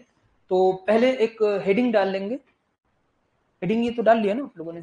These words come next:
हाँ, तो डाल लिया है तो इसमें लिख ले। It was the first metal culture, it was first metal culture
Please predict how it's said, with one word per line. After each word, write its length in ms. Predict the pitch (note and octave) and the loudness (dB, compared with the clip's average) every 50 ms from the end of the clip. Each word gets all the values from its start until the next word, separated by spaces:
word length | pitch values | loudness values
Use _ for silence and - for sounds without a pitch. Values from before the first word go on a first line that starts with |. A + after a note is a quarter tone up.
| D3+ _ _ _ _ _ _ _ _ _ _ - | -18 _ _ _ _ _ _ _ _ _ _ -10
हाँ, 140 | C#3 B2+ - | -10 -10 -8
तो 80 | - D#3+ | -6 -2
डाल 200 | D#3+ F3+ G3+ G#3 | 0 0 0 0
लिया 180 | G3+ G#3 G3+ | -2 -4 -6
है 100 | G3 G3 | -6 -6
तो 80 | G3 G3+ | -6 -6
इसमें 240 | F#3+ F#3 - F#3 F3 | -8 -6 -6 -6 -4
लिख 180 | E3+ E3 E3+ | -4 -4 -4
ले। 140 | D3+ C#3 C#3 C#3 _ _ _ _ _ _ _ _ _ _ _ _ _ _ - - - _ _ _ _ - C3 A#2 G#2+ _ _ _ _ _ _ _ _ _ _ _ _ _ _ _ _ _ _ _ _ _ _ _ _ _ _ _ _ _ _ _ _ _ _ - | -6 -8 -8 -10 _ _ _ _ _ _ _ _ _ _ _ _ _ _ -20 -20 -20 _ _ _ _ -16 -16 -16 -16 _ _ _ _ _ _ _ _ _ _ _ _ _ _ _ _ _ _ _ _ _ _ _ _ _ _ _ _ _ _ _ _ _ _ -4
It 100 | G3+ G3 A3 | 0 4 4
was 120 | A#3+ A3+ | 6 6
the 100 | A3 A#3 - | 4 2 2
first 260 | - B3 C4 B3+ - - | 2 2 2 2 0 0
metal 380 | G3 F#3+ G3 F#3+ A#3+ B3 A#3+ - | 0 0 2 4 4 4 4 4
culture, 340 | A3 G3 F#3+ F#3 - A3+ A#3 C4 - - _ _ _ _ _ _ _ _ _ _ _ _ _ _ _ _ _ _ _ _ _ _ _ _ _ _ _ _ _ _ _ _ _ - | 4 2 2 2 0 -4 -4 -6 -8 -16 _ _ _ _ _ _ _ _ _ _ _ _ _ _ _ _ _ _ _ _ _ _ _ _ _ _ _ _ _ _ _ _ _ -8
it 100 | F3 D#3+ | -6 -2
was 240 | G3 G#3 A3 G#3+ G#3+ - | 0 2 2 0 0 0
first 360 | - G#3+ A3+ A#3+ A#3 - - F#3 | 2 2 2 2 0 -4 -6 -2
metal 360 | F3+ F#3 F#3 F#3 G#3+ G#3 G3+ | 0 2 4 6 6 4 6
culture 540 | G#3 - E3 D3+ D3 - D#3+ C#3 B2+ A#2+ | 6 4 4 4 2 0 -2 -2 -2 -4